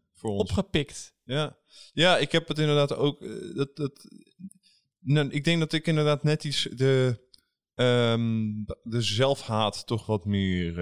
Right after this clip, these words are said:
Speaker 1: eh, dat ik daar beter bij gedij. Bij een,
Speaker 2: Ja?
Speaker 1: bij een Elliott Smith, Nick Drake, daar zit ik ook aan te denken. Nick Drake heb ik ook heel veel geluisterd op die leeftijd.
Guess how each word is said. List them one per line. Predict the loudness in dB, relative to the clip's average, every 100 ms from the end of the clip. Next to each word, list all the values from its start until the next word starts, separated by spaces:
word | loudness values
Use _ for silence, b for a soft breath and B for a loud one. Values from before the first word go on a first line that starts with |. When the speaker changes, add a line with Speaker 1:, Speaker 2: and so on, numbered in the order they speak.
| -2
Speaker 1:
eh, | -2
dat | -4
ik | -4
daar | -2
beter | -2 -4 -6
bij | -8
gedij. | -10 -18 -20 -20 _
Bij | -2 0 2
een, | 4
Speaker 2:
Ja? | 2 0 B B
Speaker 1:
bij | 0 2
een | 2
Elliott | 0 0 -2
Smith, | -2 -2 -2 -4
Nick | -4 -2 -2 -4
Drake, | 0 0 0 -4
daar | -10
zit | -6
ik | -4
ook | -2
aan | -4
te | -4
denken. | -2 -2 -2
Nick | -2 0
Drake | 0 0
heb | 0 -2
ik |
ook | -2 0
heel | 0 -2
veel | -2 -2
geluisterd | 0 0 -2 -8
op |
die | -6
leeftijd. | -4 -4 -4 -6 -6